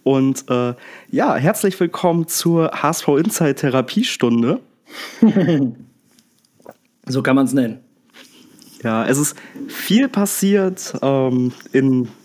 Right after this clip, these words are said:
Speaker 1: den letzten zehn Tagen, glaub ich, sind es.
Speaker 2: Ja.
Speaker 1: Ja.
Speaker 2: Wir haben nur eine Folge übersprungen eigentlich und es fühlt sich an, als hätten wir vier übersprungen.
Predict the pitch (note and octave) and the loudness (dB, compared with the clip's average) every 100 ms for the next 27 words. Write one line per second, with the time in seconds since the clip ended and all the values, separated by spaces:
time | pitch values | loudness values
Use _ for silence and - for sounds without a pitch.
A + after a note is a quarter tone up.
0 | - - - - - C3 C3 C#3 - - | -20 -20 -20 -16 -2 0 2 0 -2 -2
1 | B2+ B2 B2 - _ - - C#3+ D#3+ F3 | 0 0 -2 -10 _ -16 -2 2 2 2
2 | E3+ - F3+ A3 - _ _ _ _ - | -2 -2 -2 -2 -4 _ _ _ _ -16
3 | - D3+ E3+ F3 - - F3+ F3+ F#3+ - | -2 0 0 -2 -6 -4 -4 -2 -6 -2
4 | - - - - - - - - - - | 0 0 -2 -10 -12 -10 -12 -12 -14 -16
5 | - _ _ A2+ A#2 C3 - - - - | -20 _ _ -2 0 -2 -4 -10 -18 -18
6 | - - - - C#3+ C#3+ G3+ G3+ F3 A#3 | -20 -20 -20 -8 -2 2 2 2 2 2
7 | - F#3+ G#3 F#3 D#3+ D3+ - D#3+ F3 A#2 | 2 0 0 0 0 -2 -2 -2 0 0
8 | A#2+ B2 C#3+ C#3+ C3+ F3 D#3 C3+ B2+ E3+ | 0 -2 0 0 2 0 0 0 0 0
9 | D3 D#3+ E3+ C#3+ D3 C#3+ C#3 G#2+ - F#3 | 0 0 0 2 2 0 -2 -6 0 2
10 | B2 F#2+ - - D#2+ E2 | 2 -2 -6 -6 -6 -8